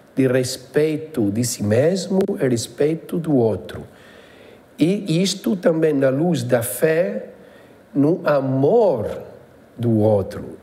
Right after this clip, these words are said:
no amor da fraternidade. Os jovens que faleceram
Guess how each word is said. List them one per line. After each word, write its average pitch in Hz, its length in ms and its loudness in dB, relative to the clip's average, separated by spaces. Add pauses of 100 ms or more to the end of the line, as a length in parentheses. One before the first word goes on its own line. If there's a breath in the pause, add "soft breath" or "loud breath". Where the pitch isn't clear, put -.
no 127 240 2
amor 143 380 2
da 165 140 0
fraternidade. 120 1080 0 (360 loud breath)
Os 143 160 2
jovens 180 580 2
que - 140 -2
faleceram 143 920 0